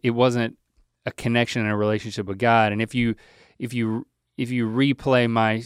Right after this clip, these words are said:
my spiritual deconstruction episodes through this lens of being a one, it, it definitely makes sense. And, uh, it's, it's helped me process it.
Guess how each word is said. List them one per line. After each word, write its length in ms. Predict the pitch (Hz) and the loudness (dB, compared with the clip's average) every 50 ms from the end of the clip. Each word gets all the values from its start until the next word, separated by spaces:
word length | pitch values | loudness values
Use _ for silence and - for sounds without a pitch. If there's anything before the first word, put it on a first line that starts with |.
| - _ _ _ - | -12 _ _ _ -8
my 220 | 123 117 113 113 | -4 -2 -2 -2
spiritual 420 | - - - - 123 113 - 117 | -4 -6 -2 -2 -2 0 0 -4
deconstruction 800 | 113 113 117 110 - 110 101 - - 131 131 139 - - 110 107 | -4 -2 -4 -4 -4 -6 -6 -4 2 2 2 2 2 0 -2 -2
episodes 600 | 107 - - 104 - - 107 104 101 101 101 - _ _ _ _ _ _ | -2 -4 -6 -10 -6 -4 -2 -2 -2 -2 -6 -12 _ _ _ _ _ _
through 240 | - 135 127 123 117 | 0 4 4 4 4
this 200 | 113 113 107 - | 4 2 0 0
lens 320 | 110 113 117 120 117 107 107 | 0 0 0 0 0 -2 -4
of 140 | 104 98 | -6 -4
being 240 | 101 113 110 104 104 | -4 -2 -2 -2 -2
a 80 | 101 98 | -4 -4
one, 420 | 98 113 123 127 120 113 107 101 - _ _ - - _ - | -2 0 2 2 2 2 0 -4 -8 _ _ -20 -20 _ -12
it, 140 | 120 110 - - - _ | -12 -12 -12 -14 -18 _
it 180 | - 113 104 104 | -8 -8 -6 -2
definitely 340 | 117 113 - - 117 104 | -2 -2 -2 -2 -6 -6
makes 300 | 101 104 101 101 - - | -4 -4 -6 -8 -8 -12
sense. 460 | - - - 120 104 101 _ - - 107 | -10 -6 -4 -4 -4 -4 _ -12 -14 -12
And, 320 | 98 98 95 95 98 _ _ _ _ _ _ _ _ - | -12 -12 -12 -14 -16 _ _ _ _ _ _ _ _ -10
uh, 260 | - 107 101 98 101 - | -6 -2 -2 -2 -2 -2
it's, 220 | 123 117 - - - | -4 -4 -6 -4 -4
it's 160 | 127 120 - | -4 -2 2
helped 180 | - 131 120 120 | 4 4 4 4
me 100 | 110 104 | 2 -2
process 580 | - - 117 120 123 - - - 101 - - - | 2 4 6 6 6 4 0 -6 -6 -6 -8 -12
it. 160 | - - | -14 -18